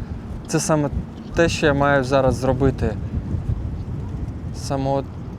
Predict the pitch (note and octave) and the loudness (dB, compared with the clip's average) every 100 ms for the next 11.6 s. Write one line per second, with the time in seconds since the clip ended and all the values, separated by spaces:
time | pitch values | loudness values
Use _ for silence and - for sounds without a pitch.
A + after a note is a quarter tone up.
0 | - - C3 C3+ D3+ D3 - E3+ - - | -8 -6 0 4 4 4 0 -2 -2 -4
1 | C3+ B2+ B2+ D#3 E3+ E3 C3+ A#2+ A2+ - | -2 -2 0 2 4 4 2 0 -6 -14
2 | - - - - - - - - - - | -16 -18 -16 -16 -16 -16 -16 -16 -16 -14
3 | - C3 C3 B2+ B2 A#2+ A#2+ - - - | -8 -4 -2 -2 -2 -4 -6 -12 -16 -18
4 | - - - - C3+ C#3 D3 C#3+ B2 C3 | -16 -16 -10 -2 2 4 4 0 -2 -4
5 | C#3+ C3 B2 C3+ D#3+ D#3 C3+ B2 A#2 - | -4 -2 0 0 0 0 -2 -4 -6 -8
6 | B2 C3+ C3+ D3 C#3 B2+ B2 B2+ B2+ D#3+ | -2 0 2 2 0 -2 -2 -4 -4 0
7 | E3 E3+ F3+ D3+ E3+ D#3+ C#3+ C3 C3 C3 | 2 4 2 4 6 6 4 4 2 2
8 | D#3+ G3+ - C3+ - - - - - - | 0 0 -2 -4 -4 -14 -14 -12 -12 -12
9 | - - - - - - - - - - | -12 -12 -12 -14 -14 -14 -14 -14 -14 -10
10 | - D3 D3+ C#3+ D3+ D3+ - C#3+ C#3 C3 | 0 0 2 4 4 4 0 2 2 0
11 | A#2+ C#3 C#3 D3 D3 C3 | 0 0 4 4 4 2